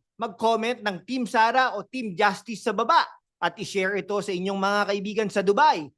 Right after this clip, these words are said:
Sydney, Toronto at kahit saan sa mundo. Para sa mga O F W sa Riyadh, Abu Dhabi at Hong Kong, magpadala ng super thanks,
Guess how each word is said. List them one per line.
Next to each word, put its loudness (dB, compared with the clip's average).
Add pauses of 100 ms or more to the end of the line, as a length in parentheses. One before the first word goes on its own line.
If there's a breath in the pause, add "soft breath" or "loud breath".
Sydney, -4
Toronto 2
at -4
kahit 4
saan 0
sa -4
mundo. 2 (240 soft breath)
Para 6
sa 2
mga 0
O 4
F -2
W 2
sa -4
Riyadh, 4 (160)
Abu 0
Dhabi 4
at -6
Hong -4
Kong, -2 (240 soft breath)
magpadala 2
ng -2
super -6
thanks, 0